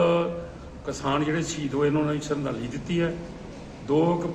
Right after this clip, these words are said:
ਮੋਰਚੇ ਦੀ ਕੀ ਰਿਪੋਰਟ ਆ, ਮੋਰਚੇ ਦੀ ਪੋਜੀਸ਼ਨ ਕੀ ਆ, ਉਹ ਰਿਪੋਰਟ ਕੀਤੀ ਹੈ। ਤੀਸਰਾ, ਅਸੀਂ ਤੈਅ ਕੀਤਾ ਕਿ ਜਿਹੜਾ ਫੰਡ ਹੈ, ਛਮਾਹੀ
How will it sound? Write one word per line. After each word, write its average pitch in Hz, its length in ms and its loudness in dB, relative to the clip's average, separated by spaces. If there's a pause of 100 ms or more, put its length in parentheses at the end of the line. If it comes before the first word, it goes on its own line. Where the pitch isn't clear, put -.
ਮੋਰਚੇ 151 400 0
ਦੀ 165 120 -2
ਕੀ 160 340 -2
ਰਿਪੋਰਟ 147 440 0
ਆ, 160 80 4
ਮੋਰਚੇ 151 360 0
ਦੀ 143 80 -6
ਪੋਜੀਸ਼ਨ 147 360 -2
ਕੀ 160 220 -2
ਆ, 160 60 2
ਉਹ 165 180 2
ਰਿਪੋਰਟ 151 520 -4
ਕੀਤੀ 165 360 -2
ਹੈ। 165 120 2 (680)
ਤੀਸਰਾ, 175 360 4
ਅਸੀਂ 185 140 8
ਤੈਅ 185 240 6
ਕੀਤਾ 170 360 0
ਕਿ 170 100 -2
ਜਿਹੜਾ 180 200 2
ਫੰਡ 147 380 2
ਹੈ, 120 400 2 (200)
ਛਮਾਹੀ 165 320 2